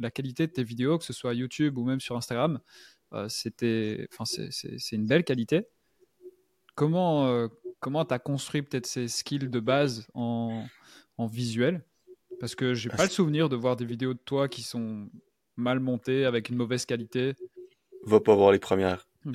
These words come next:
Speaker 2: Je te, je te, tu vas, tu vas sûrement aller les voir après notre rencontre, mais, euh, tu vas vite réaliser que, je, mais tu sais, c'est normal aussi, là, on parle de cinq années aussi, et ça leur été bizarre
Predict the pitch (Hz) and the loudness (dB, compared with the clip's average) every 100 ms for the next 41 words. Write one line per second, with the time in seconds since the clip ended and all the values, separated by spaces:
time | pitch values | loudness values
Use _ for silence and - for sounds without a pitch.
0 | 127 117 101 95 92 107 110 - - 120 | -4 0 2 2 0 -2 -4 -4 2 6
1 | - - 113 - 117 120 117 107 113 117 | 6 6 2 6 6 8 8 8 10 8
2 | - 113 107 107 101 113 117 107 101 98 | 6 4 4 2 4 2 2 0 2 2
3 | 98 - 104 101 95 113 - 104 98 98 | 0 -2 2 4 4 2 4 2 4 2
4 | 107 - 104 110 - - - - - - | 2 6 8 8 6 -18 -18 -18 -18 -18
5 | - _ 110 107 104 113 104 101 - 123 | -20 _ -2 0 0 0 2 2 2 -2
6 | - - _ - 107 104 110 117 110 92 | -2 -20 _ -2 2 4 4 4 4 0
7 | - 113 98 101 101 92 - 107 107 95 | 0 0 2 2 4 2 0 -2 2 2
8 | 101 107 95 - 139 170 - - _ 110 | 2 0 -2 -4 -6 -6 -10 -20 _ 6
9 | 120 - - 104 104 101 - 120 123 123 | 6 4 6 8 10 8 6 6 6 2
10 | - _ _ _ _ _ 107 104 120 107 | -18 _ _ _ _ _ -10 -6 2 6
11 | 104 120 - | 6 6 -2